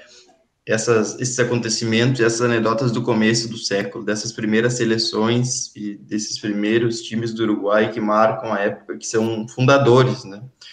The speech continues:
O, as seleções do Uruguai de vinte e quatro e vinte e oito, campeãs olímpicas, do Uruguai de trinta, nesse que são os começos do esporte na transição pro,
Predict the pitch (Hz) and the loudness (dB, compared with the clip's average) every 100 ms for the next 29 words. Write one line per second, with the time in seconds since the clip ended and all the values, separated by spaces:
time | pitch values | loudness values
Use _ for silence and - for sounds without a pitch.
0 | - - _ - 92 - 127 - _ _ | -20 -20 _ -12 -10 -10 -16 -20 _ _
1 | - - 104 98 107 104 104 104 104 107 | -16 -10 -8 -6 -4 -2 0 0 2 2
2 | 104 107 110 107 - 104 110 117 113 - | 2 -2 -4 -6 0 0 0 -6 -6 -4
3 | 101 113 120 - 107 - 107 107 107 104 | 2 4 2 0 -4 0 2 4 4 4
4 | 123 131 113 113 113 110 104 101 107 107 | 4 2 0 0 0 0 -2 0 2 2
5 | 107 - 104 113 131 127 - _ _ _ | 0 -2 0 2 2 -2 -12 _ _ _
6 | _ _ - 104 104 - 117 120 113 131 | _ _ -4 0 0 0 -2 0 2 4
7 | 131 127 - _ _ 120 - 127 120 123 | 2 0 -8 _ _ -12 -2 2 6 6
8 | 139 - 117 110 - 107 113 131 - 139 | 6 2 -4 -4 -2 2 6 4 2 -2
9 | 120 113 117 120 117 - 110 156 131 127 | -2 0 0 0 -4 -2 0 2 0 -2
10 | 120 123 | -4 -6